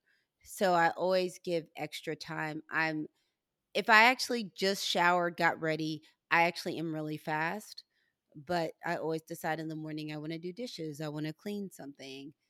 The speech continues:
You know, every once in a while I decide I wanna do a hair treatment or a facial mask. There's always something that comes up. So I give myself, in general,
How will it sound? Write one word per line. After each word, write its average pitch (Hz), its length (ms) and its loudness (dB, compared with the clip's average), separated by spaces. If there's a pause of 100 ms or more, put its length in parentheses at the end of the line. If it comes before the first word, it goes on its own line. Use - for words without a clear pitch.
(200)
You 156 160 -10
know, 147 100 -10
every 160 200 -4
once 160 240 -8
in 170 60 -10
a - 20 -8
while 156 120 -6
I 156 100 -4
decide 156 280 -8
I 160 40 -2
wanna 156 140 -6
do 165 120 -4
a 165 40 -6
hair 196 240 -4
treatment 156 480 -10
or 156 180 -8
a 156 60 -10
facial 214 360 -2
mask. 143 320 -10
There's 240 180 -2
always 254 240 2
something 160 260 -4
that 143 140 -8
comes 139 260 -10
up. 127 160 -8
So 165 200 -4
I 165 120 2
give 190 200 -2
myself, 170 380 0 (520)
in 240 160 0
general, 214 400 0